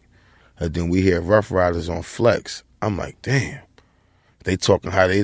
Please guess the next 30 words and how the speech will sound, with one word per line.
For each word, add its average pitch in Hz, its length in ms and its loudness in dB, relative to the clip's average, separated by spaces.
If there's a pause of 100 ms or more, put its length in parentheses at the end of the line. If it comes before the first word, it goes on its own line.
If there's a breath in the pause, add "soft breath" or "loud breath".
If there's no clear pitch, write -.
(120)
this, 98 220 0
"We 104 200 4
are 90 160 4
the - 80 -4
streets," 101 480 -2
and 92 120 -8
this, 98 140 -2
that, 98 220 -4
and 82 80 -10
the - 60 -20
third. 107 200 2
I'm 117 120 0
like, - 200 -10
"Shit." - 420 0 (540 loud breath)
I'm 113 120 -2
like, 95 160 2
"Yo, 127 140 4
man, 98 180 2
if 90 100 0
anybody 110 440 2
gonna 92 160 0
feel 110 320 2
me, 135 160 2
it - 140 2
got - 240 2
to - 80 -4
be 90 120 0
these 185 300 6
niggas, 123 300 2
man." 139 220 2